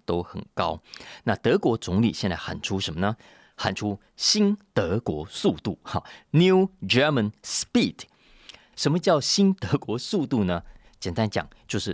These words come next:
德国过去太慢了啦，在很多的改革上赶不上其他的西方国家，所以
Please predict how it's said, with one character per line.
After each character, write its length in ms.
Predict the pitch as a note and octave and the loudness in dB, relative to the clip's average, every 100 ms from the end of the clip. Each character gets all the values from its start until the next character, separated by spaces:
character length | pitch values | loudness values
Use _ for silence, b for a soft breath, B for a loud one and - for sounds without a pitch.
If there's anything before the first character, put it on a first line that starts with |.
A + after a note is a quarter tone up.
| - | -2
德 160 | G2+ B2 | 0 0
国 240 | F2+ F2 | 0 -4
过 220 | - F#2+ | -2 -4
去 120 | - | -4
太 160 | F2 C3 | -4 -2
慢 200 | E3 B2+ | -2 -2
了 80 | E2+ | -6
啦， 200 | D#2 - b b b | -8 -12 b b b
在 140 | D3+ | -2
很 220 | B2 A2+ E2+ | -2 -6 -4
多 160 | A#2+ | -2
的 80 | A2 | -2
改 180 | - D2+ | -4 -8
革 160 | F2 | -4
上 240 | G2 A2+ E2 B B | -2 -2 -4 B B
赶 160 | F2+ E2+ | -6 -4
不 80 | |
上 220 | G2+ G2+ D#2+ | -4 -4 -6
其 160 | - | -10
他 160 | F2+ F2+ | -6 -6
的 80 | E2 | -6
西 180 | - A2+ | -4 -2
方 140 | A2 | -2
国 140 | F2 | -4
家， 160 | E2+ F2+ | -4 -4
所 260 | - D3 | 0 0
以 100 | A#3 | 0